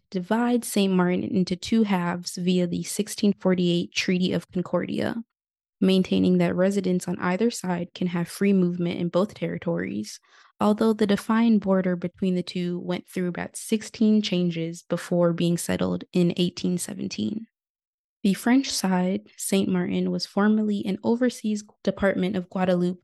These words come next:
before seceding in two thousand seven. It is a member of the European Union and has French as its official language,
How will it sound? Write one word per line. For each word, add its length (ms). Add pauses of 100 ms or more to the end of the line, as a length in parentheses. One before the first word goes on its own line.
before 300
seceding 560
in 140
two 160
thousand 380
seven. 520 (400)
It 140
is 360
a 300
member 420
of 200
the 100
European 560
Union 540
and 140
has 180
French 400
as 240
its 160
official 400
language, 600